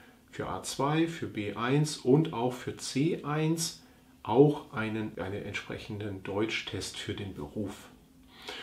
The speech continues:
Und gut, C eins ist vielleicht ein bisschen heftig, aber man kann das durchaus nehmen, um dafür zu üben. Ihr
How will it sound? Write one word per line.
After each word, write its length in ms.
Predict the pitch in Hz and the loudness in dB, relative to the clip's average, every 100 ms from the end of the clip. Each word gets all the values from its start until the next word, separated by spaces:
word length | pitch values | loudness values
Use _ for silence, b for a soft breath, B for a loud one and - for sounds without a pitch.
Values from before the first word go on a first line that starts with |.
| B B - | B B 0
Und 340 | 104 104 101 - - | 4 4 2 -6 -2
gut, 220 | 123 113 | 0 2
C 280 | - - 110 | 0 0 -2
eins 300 | 110 120 123 | 0 0 0
ist 120 | 127 | -2
vielleicht 500 | - 104 107 110 - | -4 -2 0 -2 -4
ein 80 | 104 | -8
bisschen 420 | - 139 - 104 | 0 0 0 -4
heftig, 600 | 92 156 165 - 147 - | -2 -2 -2 -4 -4 -4
aber 340 | 110 131 127 117 | 0 2 2 0
man 240 | 110 104 | -2 -4
kann 460 | - 117 123 127 B B - | -6 -4 -2 -4 B B -8
das 240 | 107 - | -6 -2
durchaus 640 | - 131 143 - 120 120 - | 4 4 4 -4 -4 -4 -2
nehmen, 380 | 104 110 110 110 B B B - | -2 0 -2 -6 B B B 0
um 300 | 107 110 107 - - - | 2 2 -2 -10 -20 -8
dafür 500 | 101 101 - 101 95 - | -4 -4 -2 -4 -6 -8
zu 260 | - - 101 | -4 -2 -2
üben. 300 | 82 71 - - - B B B B | -2 -6 -10 -14 -18 B B B B
Ihr 180 | - 107 | 2 2